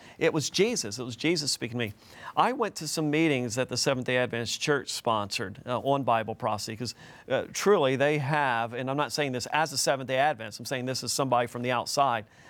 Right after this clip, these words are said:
They have the best systematic understanding of Bible prophecy of, of anybody I've ever seen. And I've studied all the different views of prophecy.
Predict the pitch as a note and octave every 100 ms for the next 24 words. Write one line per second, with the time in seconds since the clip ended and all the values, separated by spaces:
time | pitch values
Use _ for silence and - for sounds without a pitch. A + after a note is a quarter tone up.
0 | - - F3+ D3 B2 D#3 D#3 - - -
1 | F3+ E3 D3 D3 D3 C3 C3 B2+ B2 C3
2 | C3 A#2+ A#2+ A#2 A2+ A2+ B2+ A#2 A2+ A#2
3 | B2+ A#2 G#2+ - C3+ G#2+ C#3+ D#3 D3+ C3+
4 | C3+ A#2+ B2+ C3+ A#2+ A#2+ G#2+ G2+ - B2+
5 | A2 A2 G#2+ D3 - C3+ - D3 B2+ A#2+
6 | C3+ B2+ B2 C3+ D3 A#2+ C#3 C3 A2+ C3
7 | B2 B2 A#2+ A#2